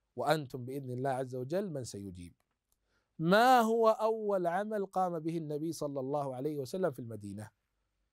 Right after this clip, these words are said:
جيد، أحسنتم، بارك الله فيكم، بناء مسجده صلى الله عليه وسلم. طيب، أريد أيضا بعض الأعمال التي قام بها النبي صلى الله عليه وسلم.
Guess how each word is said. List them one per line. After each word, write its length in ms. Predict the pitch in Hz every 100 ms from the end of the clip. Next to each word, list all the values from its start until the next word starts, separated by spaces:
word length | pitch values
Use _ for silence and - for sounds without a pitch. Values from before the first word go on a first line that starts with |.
| _ _ _ _ _ _ _ _ _ _ _ -
جيد، 420 | 123 143 127 104 - _ _ _ _ _ _ _ _ _ _ _ _ _ _ _ _ _ _ _ _ _ _ _ _ 165
أحسنتم، 800 | 151 - - 220 185 120 107 87 _
بارك 400 | 135 185 175 117
الله 280 | 113 127 143
فيكم، 400 | 110 101 - 95 104 _ _ _ _ -
بناء 640 | 120 127 135 151 160 170
مسجده 540 | 120 110 - 135 110 101
صلى 380 | - 135 120 104
الله 440 | 98 113 131 117
عليه 400 | 92 98 135 147
وسلم. 480 | 120 90 98 80 - _ _ _ -
طيب، 280 | 190 113 - _ _ -
أريد 280 | 175 254 240
أيضا 420 | 226 220 214 226
بعض 440 | 220 165 208 202 175
الأعمال 680 | 160 151 160 180 202 156
التي 200 | 156 160
قام 300 | 151 175 170
بها 180 | 147 147
النبي 240 | 139 135 139
صلى 220 | 135 127
الله 260 | 123 123
عليه 180 | 117 120
وسلم. 420 | 117 - 120 143